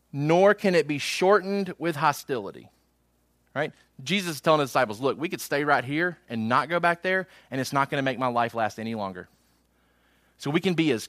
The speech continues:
careful as we wanna be, but it's not going to protect me from dying when I'm supposed to die.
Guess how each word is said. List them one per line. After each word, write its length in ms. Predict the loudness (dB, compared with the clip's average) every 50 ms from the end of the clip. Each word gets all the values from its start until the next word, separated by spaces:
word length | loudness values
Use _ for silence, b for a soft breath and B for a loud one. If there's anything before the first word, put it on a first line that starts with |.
| _
careful 600 | -14 -12 -6 -2 2 4 4 4 2 2 2 4 4
as 140 | 4 4 2
we 100 | -2 0
wanna 340 | 2 2 4 4 4 4
be, 440 | 2 0 0 -2 -2 -2 -4 -6 -8 -10 _ _ _ _ _ _ _ b b b b b b b
but 100 | -2 -2
it's 140 | -2 -2 -2 -2
not 420 | 2 6 6 6 6 6 4 2
going 240 | 2 2 2 2 2
to 100 | 0 -4
protect 520 | -4 -6 -6 -4 0 2 2 2 0 0 -2
me 120 | -2 -2
from 220 | -2 -2 -4 -4
dying 380 | -2 -2 -2 -2 -2 -2 -4 -4
when 100 | -4 -4
I'm 120 | -4 -6
supposed 260 | -6 -8 -8 -8 -8 -8
to 60 | -10
die. 220 | -10 -12 -12 -14